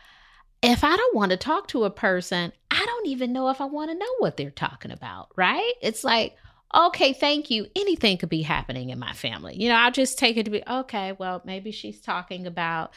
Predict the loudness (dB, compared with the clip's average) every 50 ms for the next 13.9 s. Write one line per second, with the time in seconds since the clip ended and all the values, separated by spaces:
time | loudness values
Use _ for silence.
0 | -20 -20 -20 -20 _ -2 0 2 2 2 2 0 -2 -2 0 0 0 0 -2 -2
1 | -2 0 0 0 0 2 2 2 2 2 0 0 -2 -4 -4 -4 -4 -2 0 0
2 | 0 0 0 0 2 2 2 2 2 0 0 0 2 0 0 2 0 0 -2 -2
3 | -4 -6 -4 -2 2 2 2 2 2 -2 -4 -4 -6 -6 -4 -2 -2 -2 -2 -2
4 | -2 -4 -2 -2 -2 -2 0 0 0 0 -2 -4 -8 _ -20 -20 -20 -20 _ _
5 | _ _ -6 0 2 4 4 4 2 -2 -8 -8 -6 -4 0 4 4 4 4 2
6 | 0 -4 -6 -6 -8 -6 -2 0 2 2 2 0 -2 -2 -2 0 0 2 2 2
7 | 0 0 0 0 -2 -2 -4 -4 -4 -6 -6 -4 -4 -2 -2 0 -2 -4 -4 -6
8 | -6 -6 -6 -10 -14 -20 -20 _ _ -2 0 0 2 4 4 4 4 4 2 2
9 | 2 4 6 6 6 6 6 4 4 4 4 2 0 2 2 2 4 4 2 0
10 | -2 -6 -10 -20 _ _ -8 -4 -2 -2 0 0 -2 -2 -2 -2 0 2 2 2
11 | 2 0 -2 0 2 4 6 6 6 4 4 2 0 -4 -8 -8 _ -2 -2 0
12 | 2 2 2 2 2 2 0 0 0 -2 -2 -2 -2 -2 -2 -2 -4 -6 -6 -2
13 | 0 0 2 2 2 0 0 -2 -4 -6 -6 -6 -6 -6 -6 -6 -8